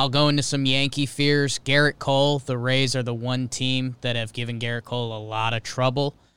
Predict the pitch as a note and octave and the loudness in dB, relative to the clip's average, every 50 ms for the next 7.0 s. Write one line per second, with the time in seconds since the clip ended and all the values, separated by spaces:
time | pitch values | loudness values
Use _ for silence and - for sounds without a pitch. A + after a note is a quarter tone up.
0 | _ _ _ _ _ - A#2 A2+ A2+ A2+ A2 A2 G#2+ G#2 - _ _ - - C3+ | _ _ _ _ _ -8 -6 -4 -2 -2 -4 -4 -8 -10 -14 _ _ -10 -6 -4
1 | B2 A#2+ A#2 - _ _ - - B2+ C3 B2+ A#2+ A2+ A2 - - C#3 C#3+ D3+ D3+ | -4 -4 -4 -8 _ _ -18 -6 -4 -2 0 0 -2 -4 -4 0 2 4 4 4
2 | D3+ D3+ D3+ D3+ D3 C3+ D3 C#3 - - E3+ F3 D#3+ D3 C3+ - C#3 C3+ - C3+ | 4 2 2 2 4 2 2 2 2 2 4 4 4 4 2 2 0 -2 0 0
3 | C#3 C3+ B2+ B2 A2+ - - - C3 B2 B2 C3 - - - D3 D3 D3+ C#3 - | 0 0 0 -2 -2 -4 -6 -4 -2 0 0 2 0 2 2 2 2 0 0 2
4 | D3+ D3+ D#3+ E3+ F3+ E3+ - C3+ B2 B2 B2 A#2 A#2+ A#2+ A#2+ A#2+ A#2 A2+ G#2+ - | 2 4 4 4 2 0 -4 -8 -6 -6 -4 -4 -2 -4 -4 -4 -6 -8 -8 -10
5 | - C3 C3 A#2+ A2 G#2+ G#2 - _ _ _ _ _ _ _ _ _ _ _ - | -6 -4 -4 -2 -2 -6 -8 -10 _ _ _ _ _ _ _ _ _ _ _ -8
6 | A#2 A#2+ - C3 B2+ A#2+ A2+ - - - - C#3+ C3 C3+ B2+ - - D3 D3 - | -6 -6 -4 -4 -4 -4 -6 -6 -10 -4 0 2 2 2 2 0 0 0 0 0